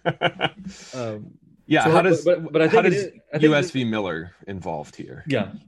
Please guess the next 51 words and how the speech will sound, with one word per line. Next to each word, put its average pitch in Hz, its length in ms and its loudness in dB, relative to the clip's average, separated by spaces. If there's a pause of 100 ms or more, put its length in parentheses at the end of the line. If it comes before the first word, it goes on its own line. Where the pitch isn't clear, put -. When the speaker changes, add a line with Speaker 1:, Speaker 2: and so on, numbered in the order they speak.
(160)
Speaker 1:
Uh, 139 120 0
but 127 240 0
I 135 60 2
will 175 160 6
come 170 160 2
back 143 180 2
to 123 60 -2
that 110 140 0
'cause 107 120 -6
I 120 80 4
do 143 120 0
think 127 220 -4
that, 117 240 -2
uh, 110 240 -2 (160)
that 120 240 -4
Hollywood 120 480 2
has 113 220 -2
a, 107 260 -2
has 117 180 -4
a, 104 220 -2
or 107 160 -4
plays 131 240 0
a 113 60 -2
role 117 200 4
in 101 60 -4
this, 98 200 -12 (240)
uh, 110 140 -8
Speaker 2:
Yeah. 82 300 -4
Speaker 1:
later. 113 380 -6 (340)
But 139 180 -6
yeah, 151 220 4
uh, 139 160 0
U-, 143 300 -2
U-, 190 360 -2 (200)
U 196 180 0
S 262 120 2
v 175 160 0
Miller, 143 540 2
and 139 100 -4
I'm 147 80 2
gonna 180 140 0
spare 226 260 0
you 226 40 -2
the 151 100 0
details, 117 520 -2
it's 117 100 -8
kinda 180 220 -2
convoluted, 117 760 -2
but, 113 300 0 (580)
but 160 160 6
basically, 147 840 2